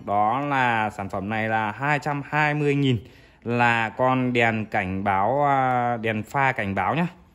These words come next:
Đèn pha cảnh báo rất thích hợp cho anh em dùng này. Đấy, giá thành nó rất là hợp lý, rất là rẻ, nên là, à, anh em cần thì liên hệ với em qua hai cái số em đã ghim trên màn hình nhá. Đấy, đây. Rất là sáng này.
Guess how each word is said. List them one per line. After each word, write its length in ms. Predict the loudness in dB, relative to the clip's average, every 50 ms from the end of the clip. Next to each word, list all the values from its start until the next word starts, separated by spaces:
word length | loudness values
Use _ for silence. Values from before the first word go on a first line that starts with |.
| _ _
Đèn 180 | -6 -6 -6 -6
pha 200 | -2 -2 -2 -2
cảnh 240 | -2 -2 -6 -4 -4
báo 260 | -2 -2 -2 -4 -6 -8 -16 -20 -20 -20 -20 -20 -20 -20 -20 _ _ _
rất 200 | -12 -12 -8 -8
thích 160 | -8 -8 -4
hợp 160 | -4 -4 -4 -4 -6
cho 160 | -6 -4 -4
anh 140 | -4 -4 -4
em 160 | -6 -4 -4
dùng 180 | -6 -6 -6 -6
này. 160 | -8 -10 -12 -16 -20 _ _ _ _ -12
Đấy, 140 | -12 -10 -6
giá 220 | -6 -4 -4 -4
thành 340 | -2 -2 -2 -2 -2 -4 -6
nó 100 | -6 -6
rất 160 | -6 -4 -2
là 120 | -2 -2 -2
hợp 200 | -4 -6 -8 -6
lý, 280 | -6 -6 -6 -6 -6
rất 280 | -8 -6 -4 -4 -2 -2
là 60 | -2
rẻ, 380 | -2 -4 -6 -6 -6 -8 -10 -12 -10 -10
nên 180 | -8 -6 -4
là, 240 | -4 -4 -4 -4 -6 -8 -14 -20 -20 -20 -20 -20 -20 -20 _ _ _
à, 360 | -10 -6 -6 -4 -4 -4 -6 -4
anh 100 | -4 -2
em 120 | -2 -4 -2 0
cần 240 | 0 0 0 0
thì 180 | 0 -2 -2 -2
liên 180 | -4 -4 -2 -2
hệ 180 | -2 -2 -2
với 180 | -4 -4 -2 -2
em 180 | -2 -2 -4
qua 240 | -4 -4 -4 -2 -2
hai 260 | -4 -4 -4 -6 -6
cái 100 | -6 -6
số 320 | -8 -6 -4 -4 -2 -2 -2 -2
em 380 | -2 -2 -2 -4 -6 -8 -8 -6 -6 -4 -4
đã 140 | -4 -4 -4 -4
ghim 200 | -4 -4 -4 -2
trên 120 | -2 -2
màn 140 | -2 -2 -2
hình 160 | -2 -2 -2
nhá. 160 | 0 0 -2 -2 -4 -10 -20 -20 -20 -20 -20 -20 -20 _ _ -12
Đấy, 200 | -10 -8 -8 -4
đây. 160 | -2 -2 -2 -4 -6 -14 -20 -20 -20 -20 -20 -20 -20 -20 -20 -20 -20 _ _ _ _ _ _ _ _ -20 _ _
Rất 80 | -8 -6
là 100 | -6 -6
sáng 320 | -6 -6 -6 -6 -4 -4
này. 80 | -4